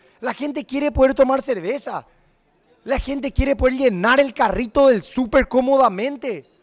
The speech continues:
circulante de dinero. No festejar porque baja el combustible doscientos setenta guaraníes por litro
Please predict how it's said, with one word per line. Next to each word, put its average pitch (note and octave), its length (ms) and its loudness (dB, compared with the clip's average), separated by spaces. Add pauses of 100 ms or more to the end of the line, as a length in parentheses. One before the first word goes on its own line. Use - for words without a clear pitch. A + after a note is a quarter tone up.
(280)
circulante C4+ 800 -2
de C#4 120 0
dinero. A3 640 -2 (520)
No D#4 420 0
festejar B3 640 -6
porque B3+ 260 -4
baja A3+ 260 -2
el B3+ 60 -4
combustible B3 560 -6
doscientos A#3+ 460 -4
setenta B3 380 -6
guaraníes B3 440 -4
por A3+ 220 0
litro A3 300 -4